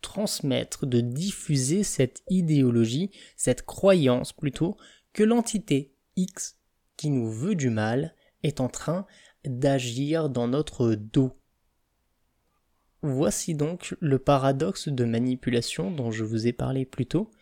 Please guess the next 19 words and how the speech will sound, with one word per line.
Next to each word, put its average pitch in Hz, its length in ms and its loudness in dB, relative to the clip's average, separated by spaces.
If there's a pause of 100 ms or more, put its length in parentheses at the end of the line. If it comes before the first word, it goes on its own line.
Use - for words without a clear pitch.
(420)
car 151 480 2 (200)
si 220 320 -2
je 160 120 -4
ne 151 100 0
réagis 127 520 0
pas, 165 560 0 (120)
l'information, 147 920 -2
soit-elle 127 460 0
vraie 120 320 2
ou 131 100 0
mensongère, 131 680 2 (480)
va 151 280 4
se - 220 -2
diffuser, 139 760 -2 (280)
tandis 156 340 0
que 147 140 -6
si - 280 -2
je 147 160 0
réagis, 120 800 -2